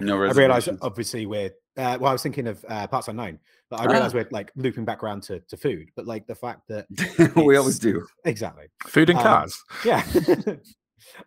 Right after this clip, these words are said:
Speaker 2: Um, but the fact that it's, it's this universal thing, it's something that everyone understands. You don't need a, um,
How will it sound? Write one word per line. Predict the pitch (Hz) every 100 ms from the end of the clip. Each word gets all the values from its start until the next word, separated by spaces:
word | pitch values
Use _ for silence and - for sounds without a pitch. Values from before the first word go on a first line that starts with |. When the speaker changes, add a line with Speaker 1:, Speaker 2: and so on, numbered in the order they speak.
| -
Speaker 2:
Um, | 135 135 131 135 135 _ _ _ _ _
but | -
the | 156
fact | - 147 135
that | 139
it's, | 123 - - - - _ _ _ _ _ -
it's | 127 -
this | 127 -
universal | 117 127 113 113 - 104
thing, | 120 95
it's | -
something | 98 101
that | 101
everyone | 107 101 98
understands. | 95 - 117 92 104
You |
don't | 101 113 101
need | 104 107 104 101 - _ _ _
a, | 104 98 95 95 90 _ _ _ _ _
um, | 98 95 92 92 87